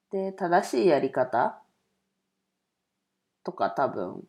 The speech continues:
YouTubeとか探せばあると思うので、ちょっと調べてみて、こう、体、ね、変なとこ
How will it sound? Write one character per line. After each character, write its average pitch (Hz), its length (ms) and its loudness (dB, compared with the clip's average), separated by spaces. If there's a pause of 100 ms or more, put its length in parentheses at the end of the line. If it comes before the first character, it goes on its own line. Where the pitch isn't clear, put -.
(220)
YouTube 165 560 0
と 95 100 -8
か - 300 -8 (420)
探 135 260 -4
せ 160 140 -2
ば - 400 4 (1040)
あ 170 160 6
る 170 160 2
と 110 120 -4
思 117 200 -6
う - 20 -8
の 107 200 -10
で、 127 260 -2
ち 180 120 -6
ょ - 20 -4
っ - 80 -10
と 113 120 -4
調 - 180 -4 (140)
べ 120 120 -2
て 104 160 -4
み 110 140 -10
て、 110 440 -4 (4000)
こ 123 480 -4
う、 - 60 -20
体、 139 680 2 (1500)
ね、 131 120 -8
変 170 220 -2
な 123 140 -2
と - 100 -8
こ - 340 -8